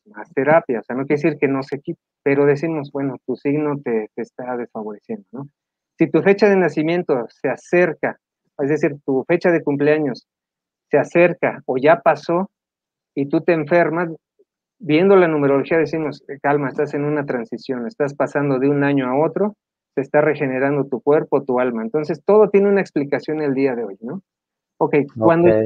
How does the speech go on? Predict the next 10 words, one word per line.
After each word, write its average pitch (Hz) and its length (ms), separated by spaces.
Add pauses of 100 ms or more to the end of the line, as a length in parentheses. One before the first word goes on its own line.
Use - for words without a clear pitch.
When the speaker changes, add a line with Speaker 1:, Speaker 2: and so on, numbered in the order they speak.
Speaker 1:
yo 226 80
tengo - 40 (240)
este, 165 440
este 147 240
diagnóstico, 135 800 (760)
yo 170 180
lo 262 200
que 180 120
hago 165 400 (400)
es 156 260